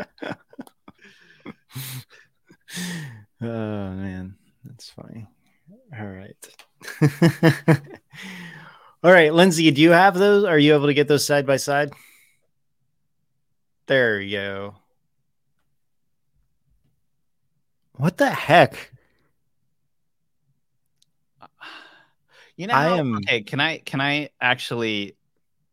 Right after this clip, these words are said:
Speaker 2: say something that might be a little bit crass here?
Speaker 1: <laughs> Okay.
Speaker 2: All right. You know how,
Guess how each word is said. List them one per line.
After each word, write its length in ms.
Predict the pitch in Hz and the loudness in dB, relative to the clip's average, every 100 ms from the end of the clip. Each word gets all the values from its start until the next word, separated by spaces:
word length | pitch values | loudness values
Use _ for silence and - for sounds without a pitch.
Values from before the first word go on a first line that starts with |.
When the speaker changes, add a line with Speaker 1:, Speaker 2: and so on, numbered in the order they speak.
| _ _ _ _ _ | _ _ _ _ _
Speaker 2:
say 340 | 131 - 113 113 | -16 -6 -4 -4
something 520 | - 110 107 110 107 | -6 -6 -4 -6 -4
that 160 | 101 | -6
might 360 | 107 104 104 113 | -6 -6 -6 -10
be 140 | 110 | -8
a 60 | 101 | -8
little 200 | 101 98 | -6 -8
bit 200 | 92 98 | -8 -12
crass 400 | - 104 98 - | -8 -4 -4 -6
here? 320 | 113 107 104 _ _ _ - | -12 -14 -16 _ _ _ 2
Speaker 1:
<laughs> 380 | 156 - 147 190 | 2 4 2 0
Okay. 760 | - 175 165 - 190 - - 120 | 0 0 0 -2 -6 -6 -8 -4
Speaker 2:
All 60 | |
right. 260 | 110 95 - _ _ _ - - - | -2 -2 -6 _ _ _ -20 -20 -12
You 160 | 170 | -10
know 160 | 202 214 | -6 -6
how, 480 | 226 214 180 156 | -4 -2 -2 -4